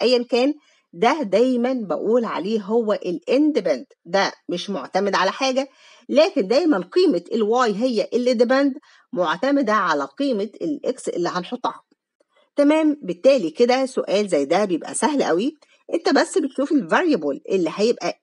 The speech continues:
اندبند، طالما اندبند هبص على اللي داخل العملية الحسابية، فطبعًا الفاريبل هنا هو اكس، السوليوشن نمبر سي.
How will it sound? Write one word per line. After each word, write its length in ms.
اندبند، 680
طالما 420
اندبند 460
هبص 600
على 500
اللي 220
داخل 420
العملية 460
الحسابية، 600
فطبعًا 440
الفاريبل 720
هنا 360
هو 240
اكس، 260
السوليوشن 560
نمبر 260
سي. 400